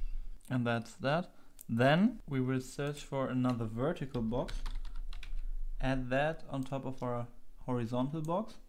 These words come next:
Then search for text. And we'll add one on top of the vertical box.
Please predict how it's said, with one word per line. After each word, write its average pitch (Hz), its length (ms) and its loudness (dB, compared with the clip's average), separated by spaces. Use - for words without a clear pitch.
Then 127 560 4
search 123 320 -4
for 113 300 0
text. - 560 0
And 127 160 2
we'll 127 160 2
add 135 200 0
one 165 260 -4
on 135 80 -2
top 123 160 -2
of 117 140 -4
the 117 80 -4
vertical 131 440 -2
box. 170 420 -4